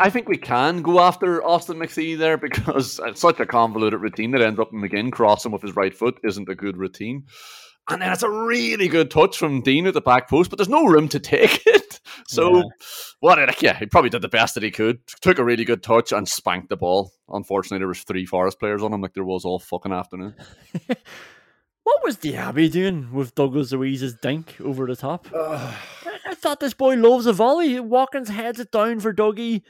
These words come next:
Speaker 2: and he just sits it over the top. Diaby's in behind, and he just caressed it with his side foot on its onward journey. Like, did this,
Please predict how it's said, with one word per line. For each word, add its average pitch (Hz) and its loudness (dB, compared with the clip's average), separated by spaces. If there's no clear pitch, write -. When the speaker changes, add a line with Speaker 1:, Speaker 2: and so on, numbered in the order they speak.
Speaker 2:
and 170 -6
he 190 -4
just - -10
sits 220 -2
it 208 0
over 202 4
the 196 -2
top. 196 -2
Diaby's 269 -4
in 220 -2
behind, 247 0
and 254 -6
he 294 -6
just 339 -8
caressed 214 -6
it 349 -2
with 220 -4
his 208 -4
side 214 -4
foot - -8
on 208 0
its 196 -6
onward 208 2
journey. 208 -4
Like, 220 -6
did 262 -8
this, 269 -8